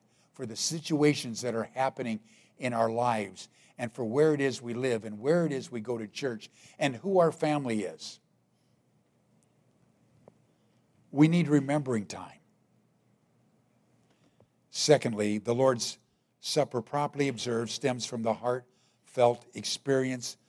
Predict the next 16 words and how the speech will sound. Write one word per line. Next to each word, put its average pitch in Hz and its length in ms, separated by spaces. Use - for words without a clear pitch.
of 120 160
Christ's 123 480
mercy. 104 440
We 147 160
gotta 151 320
get 143 200
into 127 240
our 123 120
minds 139 380
that 143 120
we 135 140
don't 139 180
deserve 120 380
to 110 80
get 123 180
saved. 147 460